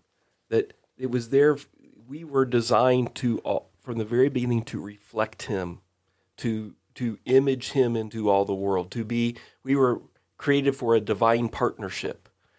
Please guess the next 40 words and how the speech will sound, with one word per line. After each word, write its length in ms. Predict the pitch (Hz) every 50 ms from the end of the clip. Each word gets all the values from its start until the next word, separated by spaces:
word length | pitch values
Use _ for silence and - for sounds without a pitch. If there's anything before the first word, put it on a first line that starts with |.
| _ _ _ _ _
where 140 | - 107 101
he 280 | - 147 139 135 123 -
entered 360 | 120 123 123 - 135 131 127
into 280 | 127 123 120 120 120 110
a, 60 | 110 - - - -
we 120 | - 131 139
entered 100 | 147 139
in 80 | 131 120
a 40 | 120
relationship 640 | 117 120 117 120 120 120 - 127 113 127 110 -
with 140 | 110 110 -
him, 240 | 120 110 107 107 - - _ _ _ -
that 160 | 110 90 87
we 160 | 113 127 135
were 260 | 131 123 117 113 107 - - _ _
to 80 | - 127
be 100 | 123 120
fruitful 460 | - - 160 165 165 - - 160 151
and 80 | 143 127
multiply. 400 | 120 120 - 131 - 135 117 131
Then 100 | 139 135
we 80 | 135
have 140 | 123 117 117
Genesis 440 | 117 - 131 135 135 135 127 113 -
language 440 | 117 117 117 120 120 120 117 104 117
right 180 | 117 117 123
here. 260 | 135 151 147 131 113 123
You 120 | 123 117
know, 240 | 110 110 110 117 120 - - - _ _
he 100 | - 127
wants 200 | 123 123 120 -
them 140 | 135 123 113
to 60 | 117
grow 560 | 110 107 117 120 127 123 127 131 127 131 127 - - _ _ _ -
and, 160 | - 113 110
and, 380 | - 110 117 110 104 92 - -
and 400 | - 107 104 101 92 - - -
to 80 | - 117
be 160 | 110 117 113
fruitful, 680 | 107 - - 160 160 156 - - 131 117 127 - 107